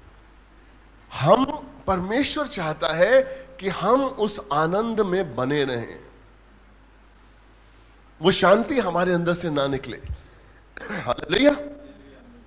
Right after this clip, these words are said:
इसलिए वो आपकी हर प्रार्थनाओं को सुनता है, लेकिन वो क्यों धीरजवंत है,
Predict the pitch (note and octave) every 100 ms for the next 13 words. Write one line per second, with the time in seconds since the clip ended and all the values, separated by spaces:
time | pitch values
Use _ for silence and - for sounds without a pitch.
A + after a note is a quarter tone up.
0 | - - - - F#3+ C4 B3 A#3 - A#3+
1 | G3+ C4+ A3+ G#3 G#3 G3+ G3+ B3 - F3+
2 | F3+ B3 G3 C#4 D4+ C#4 D#3 - - -
3 | - - - - - - - - - F#2
4 | D3+ A#3 C4+ E4 D#4 - - - - A#3+
5 | A#3 D#3+ A3 A#3+ G#3+ B3 A#3 B3 C#4+